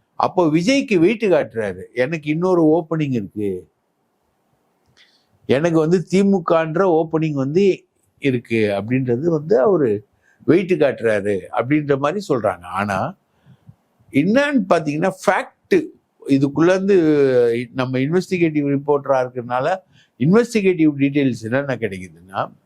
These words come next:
இவர் மேல ஏற்கனவே மாலத்தீவுல வந்து காசோட போய் ஃப்ளைட்டோட மாட்டினாரு இவரு. ஓ பி எஸ் உடைய பையன் ரவீந்திரநாத் வந்து ஃப்ளைட்ல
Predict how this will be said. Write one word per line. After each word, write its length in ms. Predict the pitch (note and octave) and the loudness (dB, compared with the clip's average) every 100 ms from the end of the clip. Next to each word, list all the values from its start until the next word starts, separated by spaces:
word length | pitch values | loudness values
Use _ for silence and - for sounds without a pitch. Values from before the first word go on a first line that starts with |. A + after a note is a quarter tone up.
| _ - - - _ | _ -20 -20 -20 _
இவர் 300 | D#3+ F#3+ F3+ | 0 2 2
மேல 280 | F3 G3 G3 | 2 2 2
ஏற்கனவே 500 | E3 F3+ F3+ F3+ F3+ E3 | 2 0 -2 -2 0 0
மாலத்தீவுல 760 | D3+ G3 F#3+ - D#3 D3 C#3 B2+ | 0 0 -2 -2 0 2 2 2
வந்து 240 | A#2 C3 E3+ - - | 0 -2 -6 -6 -2
காசோட 560 | D3 E3 - F3+ F3 E3+ D#3 | 0 2 0 0 0 -2 -4
போய் 240 | C#3+ D3 D#3+ | -2 0 -2
ஃப்ளைட்டோட 640 | D#3 C#3+ D3+ D3+ D3+ C#3+ C#3+ | -2 0 0 0 -2 0 -2
மாட்டினாரு 480 | B2+ C3 B2+ A2+ F2+ | -4 -4 -6 -8 -8
இவரு. 260 | E2+ C#2+ C2+ _ _ _ _ _ _ | -12 -20 -20 _ _ _ _ _ _
ஓ 80 | - D#3 | 0 0
பி 120 | D#3 | 0
எஸ் 180 | C#3 C3 | 0 0
உடைய 180 | A2+ A2+ G#2+ | -2 -2 -2
பையன் 300 | A2 A#2+ A#2 | 0 0 0
ரவீந்திரநாத் 720 | A2 C3 B2+ G#2+ G2 F#2 - | 0 -2 -2 -4 -4 -8 -10
வந்து 300 | F2 F2+ B2+ A3+ _ _ _ - _ | -14 -6 -4 -4 _ _ _ -20 _
ஃப்ளைட்ல 500 | - C#3+ F#3+ F#3 | 0 2 2 0